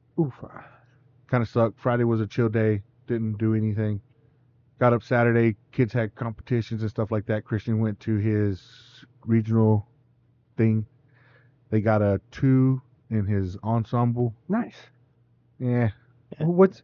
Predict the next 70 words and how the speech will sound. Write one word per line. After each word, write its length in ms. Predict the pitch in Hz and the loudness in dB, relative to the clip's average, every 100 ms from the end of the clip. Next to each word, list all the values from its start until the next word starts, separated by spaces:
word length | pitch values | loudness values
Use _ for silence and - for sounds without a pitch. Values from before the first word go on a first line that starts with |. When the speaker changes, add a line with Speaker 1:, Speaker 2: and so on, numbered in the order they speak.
| _ | _
Speaker 3:
That's 100 | 127 | 2
Speaker 1:
who's 160 | 196 190 | 4 4
his, 200 | 196 180 _ | 2 0 _
what 140 | 165 | 2
Speaker 3:
so 80 | 143 | 6
Speaker 1:
kinda 160 | 214 190 | 8 8
Speaker 3:
you, 60 | 190 | 6
so 60 | 160 | 6
you 60 | 143 | 4
Speaker 1:
ensemble 160 | 143 | 4
Speaker 3:
have 100 | 147 | 2
Speaker 1:
is 20 | 143 | 0
he 40 | |
in? 240 | 127 120 110 _ _ _ _ _ _ - | 0 0 -4 _ _ _ _ _ _ -2
Speaker 2:
It 80 | 120 | 2
was, 300 | 117 107 107 | 4 4 2
uh, 200 | 101 104 | 0 0
like, 160 | 101 98 | -4 -4
it 60 | 107 | -2
was 140 | 98 | -2
all 260 | 104 95 92 - | 0 -2 -4 -10
trombones. 760 | - 104 95 95 95 90 - - | -4 -2 -2 -2 -4 -8 -14 -2
Speaker 1:
All 160 | 151 147 | 2 2
trombones? 460 | 156 151 156 160 | 4 4 2 0
Speaker 3:
So, 80 | 131 | -2
like, 120 | 104 | -4
Speaker 2:
Yeah. 60 | 95 113 | -4 -2
Speaker 3:
a 20 | |
brass 260 | 110 110 | -2 -2
ensemble? 480 | 117 113 117 120 117 | -6 -6 -6 -6 -4
Speaker 2:
Like 100 | 104 | -2
a 40 | 92 | -2
brass 260 | 92 87 | -2 -4
ensemble, 320 | 90 87 - 95 90 | -8 -10 -8 -8 -6
Speaker 3:
Yeah. 100 | 87 | -8
Speaker 2:
yeah. 40 | 85 _ _ _ 170 | -10 _ _ _ 2
Speaker 1:
I 40 | |
did 120 | 180 | 4
one. 200 | 147 139 | 4 2
It 60 | 131 | 0
was 300 | 117 104 - _ _ _ _ _ | -2 -8 -16 _ _ _ _ _
Speaker 3:
We 160 | 117 131 | -2 0
did 180 | 135 113 | 2 0
a 220 | 107 101 - _ _ _ _ _ _ _ - | -2 -4 -8 _ _ _ _ _ _ _ -8
quartet, 560 | - 113 - 117 - - | -4 -4 -2 -4 -6 -8
saxophone 380 | 117 - 120 | -10 -6 -8
quartet. 360 | 104 104 - 160 | -8 -12 -6 0
Speaker 1:
Yeah, 100 | 151 | 0
that's 180 | 151 - | 0 -6
what 80 | 139 | -8
I 80 | 139 | -8
did. 140 | 104 | -4
Speaker 2:
Yeah. 140 | 95 90 - _ - | -4 -4 -10 _ -2
Speaker 1:
But 120 | 151 | 0
I, 180 | 160 156 | 2 2
I 140 | 156 156 | 6 6
was 160 | 160 | 6
the 80 | 147 | 2
bass. 380 | 139 160 156 - | 2 4 4 4
We 80 | 151 | 2
had 80 | 135 | 2
a 80 | |
tenor 300 | 113 160 156 156 | 0 0 2 2
Speaker 3:
Yeah. 40 | |
Speaker 1:
and 80 | 143 | 2
then 100 | 117 | 0
two 140 | - | -2
Speaker 3:
Two 40 | 127 | -2
Speaker 1:
altos. 220 | 131 113 | -2 -2
Speaker 3:
altos. 500 | 107 113 117 117 | -4 -4 -4 -6